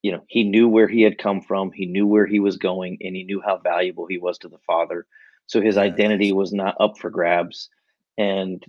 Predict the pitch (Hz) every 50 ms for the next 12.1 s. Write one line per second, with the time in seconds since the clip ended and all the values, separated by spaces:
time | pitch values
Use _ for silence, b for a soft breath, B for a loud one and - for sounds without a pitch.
0 | _ _ - 104 110 98 95 92 92 92 92 - - - 98 - - - - -
1 | _ _ _ _ - - _ _ 110 95 - - 120 104 - 107 104 113 107 -
2 | 113 107 107 107 101 - - 110 104 98 95 95 90 104 101 101 95 101 92 92
3 | 92 - - 101 95 95 101 98 101 101 98 95 92 98 104 101 98 95 92 95
4 | 90 - 95 92 - - 98 95 92 92 90 - 110 117 131 131 131 120 113 110
5 | 107 104 104 98 - 98 95 - 95 92 90 90 90 90 - - 110 107 - -
6 | - 101 104 98 - b b b b b 120 120 120 117 110 107 107 104 98 -
7 | - - 92 85 - - - 98 - - _ _ _ - 85 101 95 - - -
8 | 117 110 - 110 98 - - 113 101 98 101 110 107 - - 101 98 95 - -
9 | - 113 107 104 101 98 b b b b b b b b b _ _ - 107 -
10 | 101 110 113 110 113 123 123 - 107 104 98 98 92 - - 92 92 87 98 104
11 | 117 117 95 95 87 - - - - 101 95 98 107 120 143 156 123 101 95 92
12 | 92 -